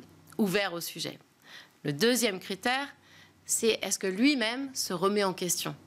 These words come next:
Euh, quand il fait quelque chose, « Ça, c'était vraiment bien avec nos clients, je pense qu'il faut qu'on soit plus persuasif la prochaine fois, moi, ce que je vais mettre en place, c'est ça. »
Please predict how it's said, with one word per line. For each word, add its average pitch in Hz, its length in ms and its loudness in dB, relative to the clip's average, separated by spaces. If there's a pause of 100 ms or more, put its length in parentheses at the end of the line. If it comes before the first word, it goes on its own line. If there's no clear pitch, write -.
(500)
Euh, 151 420 -2
quand 170 200 -2
il 170 60 -6
fait 180 120 0
quelque 160 220 -2
chose, « 214 300 2
Ça, 214 200 0
c'était 185 260 -2
vraiment 185 300 0
bien 190 200 2
avec 170 200 -2
nos 170 120 0
clients, 202 420 2
je 208 100 -4
pense 190 160 0
qu'il - 140 -6
faut 196 100 -2
qu'on 185 120 -2
soit 180 320 2 (260)
plus 226 160 -2
persuasif 190 520 -2
la 165 100 0
prochaine 175 360 -4
fois, 208 420 4
moi, 190 160 0
ce 185 60 -2
que - 80 -6
je 165 80 -2
vais 175 200 0
mettre 175 240 -4
en 180 60 0
place, 185 320 -2
c'est 170 60 -10
ça. » 208 300 2